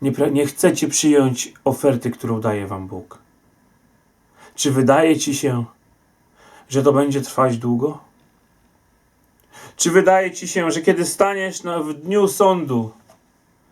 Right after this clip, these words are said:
będziesz mógł negocjować cokolwiek? Bynajmniej, powiadam wam, lecz jeżeli się nie upamiętacie, wszyscy podobnie zginiecie.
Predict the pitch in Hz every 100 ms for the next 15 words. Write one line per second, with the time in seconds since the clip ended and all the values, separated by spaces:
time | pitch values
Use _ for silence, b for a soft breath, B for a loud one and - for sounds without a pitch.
0 | b b b - 175 175 175 175 - 160
1 | 156 143 139 151 156 151 143 - 123 143
2 | 147 147 151 147 - _ _ _ _ _
3 | _ _ _ _ _ _ _ _ b b
4 | b b b b b b b _ - 165
5 | 170 165 156 156 - 160 151 147 123 120
6 | 107 110 B B B B - 151 - 185
7 | 180 202 208 214 208 196 190 180 165 170
8 | 156 151 180 180 131 117 113 _ _ _
9 | _ _ _ - - 175 - - 113 113
10 | - 127 131 127 117 110 110 95 92 -